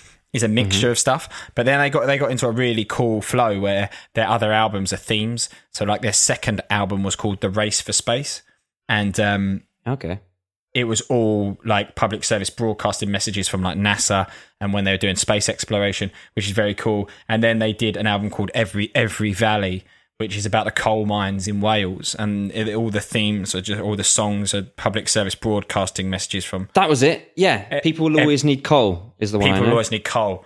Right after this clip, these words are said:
Speaker 1: That's a great
Speaker 2: That's,
Speaker 1: track.
Speaker 2: that's
Speaker 1: So that came
Speaker 2: solid.
Speaker 1: from their third album. Um, so they, they kind of got themes to the albums that they started making. Uh, but it's cool because it's different.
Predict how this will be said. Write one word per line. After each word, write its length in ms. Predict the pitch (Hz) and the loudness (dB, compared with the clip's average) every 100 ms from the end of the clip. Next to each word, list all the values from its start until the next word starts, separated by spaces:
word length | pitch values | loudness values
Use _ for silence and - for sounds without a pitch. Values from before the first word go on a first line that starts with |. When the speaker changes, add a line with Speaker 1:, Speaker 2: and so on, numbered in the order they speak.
| _ | _
Speaker 1:
That's 200 | 123 104 | -4 -2
a 40 | 110 | -4
great 220 | 117 113 | 0 2
Speaker 2:
That's, 160 | 117 | 2
Speaker 1:
track. 140 | - 92 | 0 -2
Speaker 2:
that's 120 | 123 | 0
Speaker 1:
So 60 | 117 | 0
that 80 | 120 | 0
came 180 | 135 | 0
Speaker 2:
solid. 40 | 107 | 0
Speaker 1:
from 100 | 117 | -2
their 120 | 110 | -2
third 360 | - 127 120 113 | -2 0 0 0
album. 380 | 101 90 67 - _ _ _ _ _ _ _ - - | -2 -6 -10 -16 _ _ _ _ _ _ _ -20 -6
Um, 480 | 120 104 98 95 95 - - - | -2 0 0 -2 -4 -8 -20 -4
so 200 | - 117 | 2 4
they, 180 | 110 127 | 4 2
they 120 | 131 | -2
kind 260 | - 143 135 | 0 2 2
of 100 | 110 | -2
got 160 | 127 | -4
themes 520 | - 139 123 110 101 - | 0 -2 0 -2 -2 -2
to 220 | 113 101 | 0 0
the 100 | 104 | 2
albums 320 | 107 107 101 | 2 2 -2
that 80 | 98 | -2
they 80 | 101 | -2
started 280 | - 107 98 | 0 0 0
making. 380 | 107 101 95 92 - - - | -2 -2 -6 -8 -12 -10 -2
Uh, 100 | 110 | 0
but 80 | 170 | 0
it's 100 | 175 | 0
cool 300 | - 196 175 | 2 4 4
because 260 | 160 143 139 | 0 -2 -2
it's 100 | 110 | 0
different. 440 | 139 - 139 131 | 0 0 0 -2